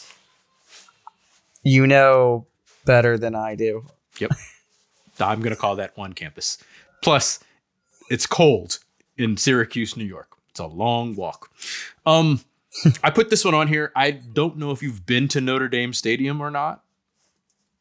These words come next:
Speaker 1: I have not yet. Probably will in a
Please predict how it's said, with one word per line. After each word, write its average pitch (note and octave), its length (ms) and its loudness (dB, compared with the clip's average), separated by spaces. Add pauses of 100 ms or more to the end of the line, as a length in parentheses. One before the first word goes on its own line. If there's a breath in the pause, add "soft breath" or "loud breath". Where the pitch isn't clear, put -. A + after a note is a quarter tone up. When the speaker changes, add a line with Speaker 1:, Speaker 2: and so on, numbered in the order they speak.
(840)
Speaker 1:
I D#3 220 6
have C#3 260 2
not C3+ 500 2
yet. G3+ 400 4 (100)
Probably B2 240 0
will A#2+ 300 -4
in A#2 60 -4
a A2+ 180 -6